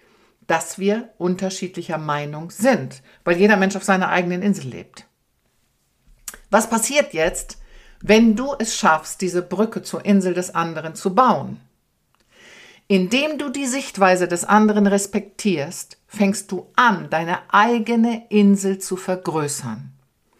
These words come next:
Neue Erfahrungen, neues Wissen und die gezielte Auseinandersetzung mit anderen Meinungen und Überzeugungen erweitern nicht nur deinen Horizont, sondern verbessern auch deine Kommunikation mit anderen.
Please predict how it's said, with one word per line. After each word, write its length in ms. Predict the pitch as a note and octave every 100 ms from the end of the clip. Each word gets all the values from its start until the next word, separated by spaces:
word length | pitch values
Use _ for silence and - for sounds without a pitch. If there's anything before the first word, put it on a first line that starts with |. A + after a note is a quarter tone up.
| _ - _ _ _
Neue 380 | F#3 G#3+ C4 C4+
Erfahrungen, 760 | - A#3+ A3+ F#3+ C#3 C#3 C#3
neues 400 | D#3 A3+ A#3+ A3+
Wissen 440 | G3+ G3+ D3+ C3+ -
und 220 | F#3 F3
die 80 | F3
gezielte 640 | F#3+ - - C#4+ D#4 -
Auseinandersetzung 800 | G#3+ A3 G3 A3 G#3+ F3 E3+ E3+
mit 100 | E3
anderen 380 | D#3+ E3+ D3+ D3
Meinungen 680 | D3 E3+ B3 B3+ F#3 D#3 D3+
und 160 | D#3 D#3
Überzeugungen 1120 | D#3 D3+ - A#3 C#4 C#4+ F#3+ D#3+ E3 G#3 E4 _ _ _ _ _ _ _ _
erweitern 840 | D#3 D#3 F3+ A#3 A#3 F#3+ E3+ F3
nicht 360 | G#3+ D4+ - A3
nur 140 | C4+
deinen 420 | B3 A3 A3 G#3+ G#3
Horizont, 1000 | G3+ G3+ G3+ - E3+ D#3 A3 - - _ _ _ _ _ _
sondern 340 | E3+ F3 D#3
verbessern 560 | - C#3+ F#3+ G3 G#3+ G#3
auch 140 | -
deine 280 | - D#3+ D#3
Kommunikation 800 | - D#3+ D3+ D3+ D3 - F3 E3+
mit 180 | F3
anderen. 460 | - D3 A#2 A2+ -